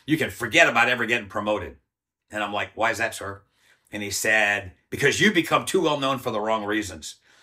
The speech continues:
And I, and I looked at him, I said, "Sir, if these are the wrong reasons, I'm in the wrong job." And I turned around and walked away. And, uh, and I thought, "How, how fucked up, what a fucked up thing to say."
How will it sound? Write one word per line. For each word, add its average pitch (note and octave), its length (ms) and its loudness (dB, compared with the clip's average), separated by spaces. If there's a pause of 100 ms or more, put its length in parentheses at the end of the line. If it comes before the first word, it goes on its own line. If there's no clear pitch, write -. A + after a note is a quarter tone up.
(200)
And A2 120 -2
I, A2 140 4
and A#2 140 0
I A2+ 60 2
looked B2+ 180 -2
at B2 80 2
him, A#2+ 40 -4
I A#2+ 40 -2
said, A2+ 180 -4
"Sir, B2+ 160 0
if A#2+ 80 -6
these F3+ 180 2
are E3+ 60 0
the C3 80 -4
wrong B2 240 -2
reasons, B2+ 560 -4
I'm A2 140 -4
in G2 80 -12
the E2 40 -10
wrong F#2 220 -6
job." D#2+ 320 -10 (640)
And F#2 160 -8
I F#2 60 -6
turned G#2+ 240 -4
around F#2+ 220 -4
and E2 260 -16
walked F2+ 220 -8
away. F2 300 -8 (520)
And, G2+ 480 0
uh, G2+ 40 -2
and G#2 120 -2
I G#2+ 60 -2
thought, G#2+ 220 -4
"How, - 240 -10
how F#3 140 -8
fucked - 380 -8
up, C3 140 -4
what D3+ 80 -4
a - 40 -10
fucked - 260 -8
up A2 120 -8
thing A2 160 -8
to F#2+ 60 -10
say." F#2 320 -10